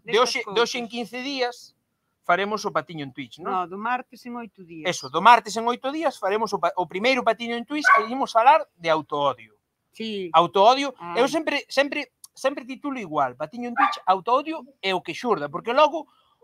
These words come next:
Speaker 2: o chat vai nos levando
Speaker 1: E ao final sempre falamos de sexo.
Speaker 2: Ao fi-, <laughs> ao final sempre hai que poñer os, sempre hai que poñer os rombos
Speaker 1: Sí.
Speaker 2: pa, pa acabar falando Eva das
Speaker 1: Mm.
Speaker 2: súas cousas.
Speaker 1: Que a mí lévame moita idea, moita idea,
Speaker 2: Claro,
Speaker 1: xa
Speaker 2: claro.
Speaker 1: sabedes.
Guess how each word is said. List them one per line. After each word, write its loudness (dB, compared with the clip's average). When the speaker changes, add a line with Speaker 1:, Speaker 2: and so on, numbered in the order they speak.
Speaker 2:
o 4
chat 2
vai 6
nos -6
levando -2
Speaker 1:
E -6
ao -8
final -2
sempre -8
falamos -2
de -20
sexo. -14
Speaker 2:
Ao -4
fi-, -12
<laughs> 0
ao 10
final 0
sempre 0
hai -2
que -8
poñer -4
os, -8
sempre -4
hai -6
que -12
poñer -4
os -8
rombos -2
Speaker 1:
Sí. -10
Speaker 2:
pa, 0
pa 0
acabar 4
falando -2
Eva 4
das -2
Speaker 1:
Mm. -16
Speaker 2:
súas -8
cousas. -20
Speaker 1:
Que -10
a -8
mí -6
lévame 0
moita -6
idea, -4
moita -8
idea, -4
Speaker 2:
Claro, -14
Speaker 1:
xa -14
Speaker 2:
claro. -4
Speaker 1:
sabedes. -12